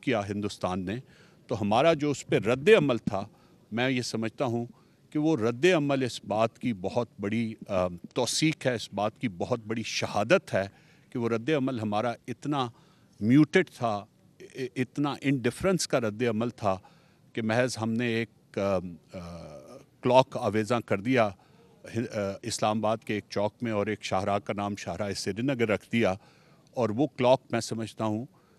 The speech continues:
कि कश्मीर के कॉज से हमारी पहलू तही की, मैं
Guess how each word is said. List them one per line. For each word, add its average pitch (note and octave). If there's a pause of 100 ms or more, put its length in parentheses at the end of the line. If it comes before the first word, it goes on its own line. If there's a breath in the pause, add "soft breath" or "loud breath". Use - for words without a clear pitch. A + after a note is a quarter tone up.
(380)
कि G#2+ (440)
कश्मीर D3
के C#3+
कॉज G#2+
से G#2+ (580)
हमारी A2
पहलू D3
तही C#3
की, D#3 (280)
मैं G#2